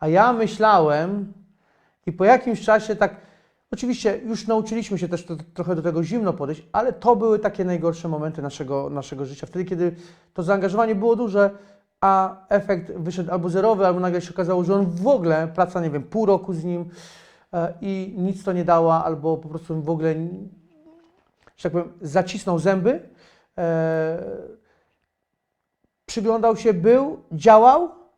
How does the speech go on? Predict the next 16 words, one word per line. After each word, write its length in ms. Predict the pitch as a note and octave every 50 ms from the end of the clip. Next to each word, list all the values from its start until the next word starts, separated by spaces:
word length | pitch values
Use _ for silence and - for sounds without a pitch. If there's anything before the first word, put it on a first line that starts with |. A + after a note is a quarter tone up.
| _ _
ale 180 | - F#3+ G3+ G3
w 120 | E3+ F3+
ogóle 220 | A3 G#3+ G#3+ G3+ G3+
nie 80 | G#3
korzystał 440 | G3+ G#3 G3 F3+ F#3+ F#3 - C3+ B2
z 60 | -
tego. 220 | - C#3 B2 - - - - _ _ _ _ _
Czyli 200 | - - F#3 F3
był 180 | E3 E3 G#3+ G#3+
nieobecny, 600 | G#3 G#3+ G#3 G3+ E3 F#3+ E3 F#3 - - B2 B2
nie 120 | C#3 D3+
miał 160 | E3 F3 E3+
swój 240 | E3+ - - B3 B3
własny 380 | G3+ F3+ G#3+ G#3 G#3 G#3+ G#3 G3
plan 380 | G3 G3 F#3+ F#3+ F#3+ F#3+ F#3+ F#3 F#3+ - _ _ _ _ _ _ _ _ _
i, 340 | - F3 E3 E3+ E3+ E3+ E3